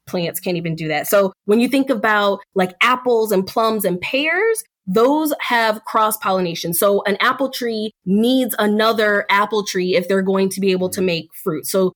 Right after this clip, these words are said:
Speaker 1: that's why we have whole groves of things like raspberries and pears, because they need each other to be able to spread that pollen and pollinate and make more pears and things like that. So if you just have one tree, it's probably not going to produce delicious,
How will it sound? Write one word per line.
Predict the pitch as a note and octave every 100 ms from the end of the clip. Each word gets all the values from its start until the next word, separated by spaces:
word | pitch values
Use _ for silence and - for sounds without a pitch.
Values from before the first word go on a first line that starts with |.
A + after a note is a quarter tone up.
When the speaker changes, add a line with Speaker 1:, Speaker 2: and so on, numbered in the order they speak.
| _
Speaker 1:
that's | G3 G3+
why | G#3
we | G3+ G#3
have | G#3 G3
whole | A3 G#3 F#3+
groves | D#3+ F#3 F#3+ G3 G3+ F#3+ F#3
of | F3 F3
things | F3 E3+ E3
like | F3 E3+
raspberries | F3 F3+ F3+ E3+ E3+ E3+ E3
and | E3
pears, | - F3+ F3 E3 E3 -
because | A3 A#3+
they | A#3 A#3
need | C4 C4
each | B3
other | A3 G3+
to | G3 G3+
be | G3
able | G3
to | F#3+ F3+
spread | F3 - C#4 C4+
that | B3+
pollen | - A#3+ A#3+ A#3+ A#3+
and | F#3+
pollinate | C#4 C#4 B3+ B3 A#3 G#3+
and | F#3+
make | G#3+
more | A#3 A3+
pears | A3+ G3+ G3 G3 F#3+
and |
things | F3 E3+ D#3+
like | D#3
that. | C#3+ C#3 - _
So | - F#3+ F#3
if |
you | G#3 A#3
just | B3 C4
have | A3+
one | A#3+ A#3+
tree, | A#3 B3 A3 G3
it's | F#3+ F#3+
probably | G#3+ G3+ G3 G3
not | G3 F#3
going | - G3+
to | G3
produce | G3 G#3+ A3 G#3+ - - _ _
delicious, | - A3+ A3 A3 G#3+ -